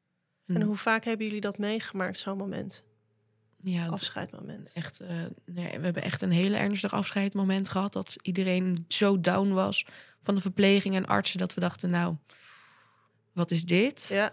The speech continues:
Speaker 1: En toen hadden we ook nog, ja, heel veel scenario's daarvoor gehad. Dus we kwamen daar ook een beetje aan dat we dachten van,
Speaker 2: Gaan we weer.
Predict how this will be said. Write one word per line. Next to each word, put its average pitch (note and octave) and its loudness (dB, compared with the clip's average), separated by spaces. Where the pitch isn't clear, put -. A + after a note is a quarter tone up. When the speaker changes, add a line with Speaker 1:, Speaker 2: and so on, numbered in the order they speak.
Speaker 1:
En F3 -2
toen - -4
hadden E3+ 0
we F#3 2
ook E3+ 2
nog, F3 -2
ja, F3+ 0
heel E3+ 2
veel F#3 -2
scenario's F#3 4
daarvoor G#3 0
gehad. G3 2
Dus F#3 -4
we F3+ -6
kwamen F#3 0
daar F3+ 2
ook F3+ -2
een F#3+ 0
beetje F3+ 0
aan F#3 2
dat F3+ -4
we F#3 -6
dachten - -8
van, F3 -4
Speaker 2:
Gaan G#3+ 4
we - -4
weer. G3 0